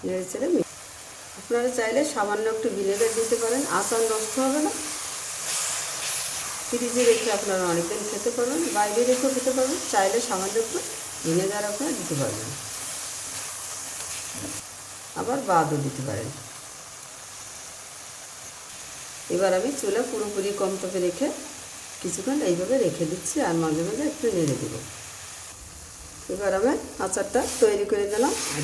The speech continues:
দেখতে পাচ্ছেন তলাতে একটু কিন্তু লেগে যায়নি। এইভাবে পুরোপুরি চুলা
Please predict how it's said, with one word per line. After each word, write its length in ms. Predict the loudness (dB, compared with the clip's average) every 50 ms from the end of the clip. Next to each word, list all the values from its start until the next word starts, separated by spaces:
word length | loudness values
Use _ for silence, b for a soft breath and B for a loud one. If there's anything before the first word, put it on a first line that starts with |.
| 2 2
দেখতে 280 | 2 2 -2 -4 -4 -4
পাচ্ছেন 300 | -4 -2 -2 0 0 0 0 -2 -2 2
তলাতে 380 | 4 4 4 4 4 2 2 0 0 0 0
একটু 260 | 0 0 0 0 2 2 2
কিন্তু 180 | 2 0 0 0 2 2
লেগে 180 | 4 4 4 4 4
যায়নি। 240 | 4 4 2 2 2 2 2
এইভাবে 300 | 2 2 2 2 2 2 2 0 -6 -10 -12 -12 -12 -14 -14 -10 -4
পুরোপুরি 460 | 0 4 6 6 6 6 6 6 6 6 6 6
চুলা 220 | 4 4 4 4